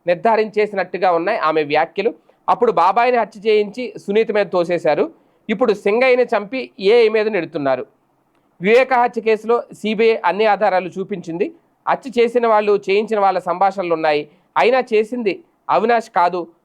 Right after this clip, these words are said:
సునీత అని చెప్పిన వాళ్ళకు కూడా సింగయ్య మృతిపై అబద్ధాలు చెప్పడం ఓ లెక్క. అయినా చంపిన వాళ్ళు ఒప్పుకుంటారా అని ఏపీ పీసీసీ చీఫ్ షర్మిల జగన్పై ధ్వజమెత్తారు. అంటే ఈమె ఏం చెప్తున్నారు డైరెక్ట్గా, అవినాష్ రెడ్డి హత్య చేయించేశాడు అని చెప్పి ఈమె ఓపెన్గా చెప్పేస్తున్నారు.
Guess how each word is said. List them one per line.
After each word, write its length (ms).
సునీత 340
అని 260
చెప్పిన 240
వాళ్ళకు 360
కూడా 300
సింగయ్య 400
మృతిపై 460
అబద్ధాలు 440
చెప్పడం 240
ఓ 180
లెక్క. 300
అయినా 240
చంపిన 420
వాళ్ళు 260
ఒప్పుకుంటారా 760
అని 360
ఏపీ 400
పీసీసీ 440
చీఫ్ 320
షర్మిల 380
జగన్పై 400
ధ్వజమెత్తారు. 640
అంటే 180
ఈమె 140
ఏం 140
చెప్తున్నారు 440
డైరెక్ట్గా, 480
అవినాష్ 380
రెడ్డి 220
హత్య 300
చేయించేశాడు 580
అని 160
చెప్పి 160
ఈమె 140
ఓపెన్గా 280
చెప్పేస్తున్నారు. 720